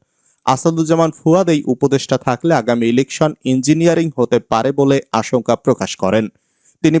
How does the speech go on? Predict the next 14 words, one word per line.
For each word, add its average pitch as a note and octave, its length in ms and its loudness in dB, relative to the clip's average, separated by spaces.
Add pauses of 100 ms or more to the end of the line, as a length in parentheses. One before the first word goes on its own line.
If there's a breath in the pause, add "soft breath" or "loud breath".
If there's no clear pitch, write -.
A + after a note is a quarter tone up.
বলেন, E3 200 0 (140)
আমরা C3 340 0
যারা C3 160 2 (120)
ন্যায্যতার B2 580 0
আওয়াজ A2 320 0 (120)
তুলে, C3+ 240 2
যারা G#2 240 0 (120)
দিল্লির D3+ 360 4 (100)
বিরুদ্ধে, B2+ 360 0 (380 soft breath)
আধিপত্যবাদের D3 840 0
বিরুদ্ধে C3 420 0
কথা A2 240 -2
বলছি, G#2 320 -2
এমন B2 200 0